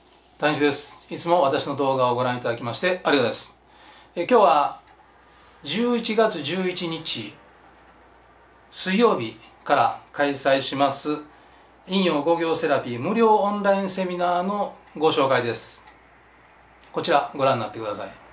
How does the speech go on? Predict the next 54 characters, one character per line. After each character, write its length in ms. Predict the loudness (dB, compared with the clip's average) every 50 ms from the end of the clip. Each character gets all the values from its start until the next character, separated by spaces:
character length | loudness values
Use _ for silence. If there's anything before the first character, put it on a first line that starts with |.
| -20 -20 -20 -20 -20 -20 -20 -20 -20 -20 -20 -20 -20 -20 -20 -20 -20 -20 -20 -20 -20 -20 -20 -20 -20 -20 -20 -20 -20 -20 -20 -20 -20 -20 -20 -20 -20 -20 -20 -20 -20 -20 -20 -20 -20 -20 -20 -20 -20 _ -20 -20 _ _ _ _ _ -2
ま 80 | -2
あ、 20 | 0
今、 500 | 4 6 6 6 6 4 2 -2 -8 -14 -20 -20 -20 _ _ _ _ _ -20 _ _ _ _ _ _ _ _ _ _ _ -20 -20 _ _ _ _ _ _ _ _ _ _ _ _ _ _ _ _ _ _ -20 -20 _ _ _ _ _ _ _ -10
こ 80 | -4 -4
れ 60 | -2
で 40 | -2
す 40 | -2
ね。 160 | -6 -6 -10 -14
次 200 | -12 -6 -4 -2
は 100 | -2 -2
こ 80 | -4 -4
れ 60 | -4 -4
を 60 | -4
見 60 | -6
て 80 | -8 -8
く 60 | -10
だ 60 | -10
さ 140 | -10 -12 -16
い。 40 | -20 _ -20 -20 _ -20 -20 -20 -20 -20 -20 -20 -20 -20 -20 -20 -20 -20 -20 -20 -20 -20 -20 -20 -20 -20 -20 -20 -20 -14 -2
陰 140 | 2 4 4
陽 160 | 6 6 4
五 160 | 4 4 2
行、 160 | 2 0 -2
五 240 | -2 2 4 4 4
行 160 | 6 4 2
セ 140 | 4 4 4
ラ 120 | 4 4 2
ピ 240 | 2 -4 -8 -8 -6
ー 60 | -6
イ 100 | -4 -4
ン 40 | -4
ス 80 | -4
ト 60 | 0 2
ラ 100 | 2 2
ク 60 | 2
タ 80 | 2
ー 80 | 0 2
養 180 | 2 0 -2 -2
成 220 | -2 -2 -2 -2
講 200 | -2 -2 -4 -2
座 120 | -2 -2
第 280 | 0 2 4 4 4 2
三 360 | 0 0 -2 0 0 -2 -6
期 60 | -8
生 280 | -8 -4 -2 0 0 0
か 140 | 2 2 4
ら、 160 | 4 4 2
明 60 | 2 0
日 80 | 0
か 80 | 2 2
ら 180 | 2 0 0
順 320 | -2 -4 -6 -6 -6 -4 0
番 300 | 0 0 0 0 -2 -2
に 200 | -2 -4 -4